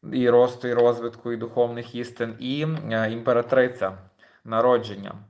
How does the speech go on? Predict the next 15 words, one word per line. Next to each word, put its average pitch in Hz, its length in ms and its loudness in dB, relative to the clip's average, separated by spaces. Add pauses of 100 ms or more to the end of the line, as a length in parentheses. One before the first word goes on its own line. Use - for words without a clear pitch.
нового 147 920 -2
народження. 107 720 -2 (1500)
Це 113 160 0
ж 110 80 -8
до 107 140 -6
чого 107 240 0
зараз 101 360 -6
активно 101 400 -8
готуємося. 123 600 -8
Готуємося 101 440 -8
ми 98 120 -10
активно 98 360 -10
якраз 98 340 -8
до 98 200 -6
контрнаступу. 104 1160 -8